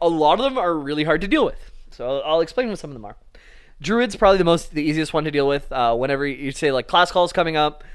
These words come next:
and you get the Druid one, they're just stuck in their cat form for thirty seconds. Not a big deal.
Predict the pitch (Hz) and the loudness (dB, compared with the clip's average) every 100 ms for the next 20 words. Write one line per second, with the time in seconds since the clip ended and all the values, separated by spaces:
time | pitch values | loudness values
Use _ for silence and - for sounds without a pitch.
0 | - - - - 127 127 123 139 151 131 | -16 -16 -16 -6 -2 -2 -4 -8 -8 -6
1 | 139 156 160 160 175 165 - 143 165 180 | -6 -2 0 0 -4 -14 -8 -4 -2 -2
2 | - 143 160 139 120 131 110 - 120 107 | 0 -2 -2 -6 -4 -4 -4 -6 -10 -10
3 | 123 117 107 110 - 92 95 104 117 - | -10 -10 -10 -10 -12 -12 -12 -18 -18 -20
4 | - - - _ - _ 165 202 196 180 | -20 -20 -20 _ -20 _ 2 4 4 4
5 | 160 151 | 4 2